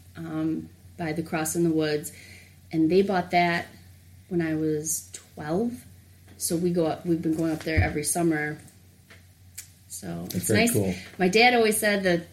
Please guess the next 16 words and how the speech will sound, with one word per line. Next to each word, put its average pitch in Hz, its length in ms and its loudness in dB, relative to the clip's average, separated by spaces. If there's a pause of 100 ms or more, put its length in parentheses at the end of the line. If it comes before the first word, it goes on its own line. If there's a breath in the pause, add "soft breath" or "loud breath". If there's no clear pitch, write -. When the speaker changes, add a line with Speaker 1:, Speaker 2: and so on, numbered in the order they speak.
Speaker 1:
three 226 200 0
best 208 260 2
things 190 220 0
about 175 160 0
being 180 200 2
a 170 40 0
teacher 170 440 -2
are 160 40 0
June, 175 380 2
July, 165 320 -6
and 156 140 -6
August. - 520 -8
Speaker 2:
Oh, 185 100 2
absolutely. 151 520 -2
Speaker 1:
So. - 100 -4
<laughs> - 60 -20